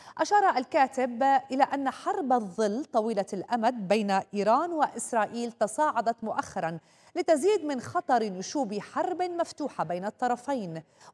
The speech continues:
وتشتت انتباه إسرائيل عن الحرب في غزة. سلط الكاتب الضوء على عدم مطالبة طهران بوقف إطلاق النار في غزة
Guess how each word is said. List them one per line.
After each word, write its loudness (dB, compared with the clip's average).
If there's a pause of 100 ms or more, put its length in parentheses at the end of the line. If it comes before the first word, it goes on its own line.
وتشتت -4
انتباه -2
إسرائيل -4
عن -2
الحرب -2
في -6
غزة. 0 (380)
سلط 8
الكاتب 0
الضوء 0
على 0
عدم -2
مطالبة 0
طهران -2
بوقف -2
إطلاق -4
النار -2
في -6
غزة 0